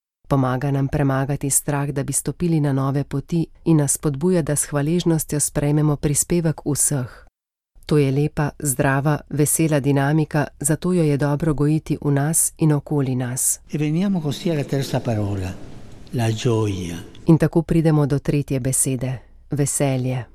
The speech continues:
Speaker 1: Ko je Diogo govoril o izkušnji svetovnega dneva mladih, je spomnil na srečo, ki jo je občutil na predvečer praznika, ko je skupaj s sovrstniki iz vseh okolij in držav čakal na naše srečanje,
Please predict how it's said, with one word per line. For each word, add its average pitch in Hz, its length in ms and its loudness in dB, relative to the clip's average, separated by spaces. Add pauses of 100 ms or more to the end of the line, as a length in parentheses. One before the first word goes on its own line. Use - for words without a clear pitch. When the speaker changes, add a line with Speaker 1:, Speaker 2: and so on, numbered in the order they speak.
(440)
Speaker 1:
Ko - 100 2
je 151 160 6
Diogo 139 380 2
govoril 143 480 2
o 147 100 0
izkušnji 147 540 0
svetovnega 143 640 2
dneva 139 300 2
mladih, 139 580 -2
je 156 160 0
spomnil 160 480 2
na 147 140 0
srečo, 175 420 -2
ki 156 120 -6
jo 151 80 2
je 143 160 2
občutil 156 480 -2
na 139 100 2
predvečer 143 640 -2
praznika, 139 600 0
ko - 140 -2
je 151 80 4
skupaj 170 400 0
s - 100 0
sovrstniki 151 640 0
iz 143 100 0
vseh 147 340 -2
okolij 156 480 2
in 156 140 4
držav 139 500 0
čakal 147 440 0
na 143 100 4
naše 139 320 0
srečanje, 151 680 2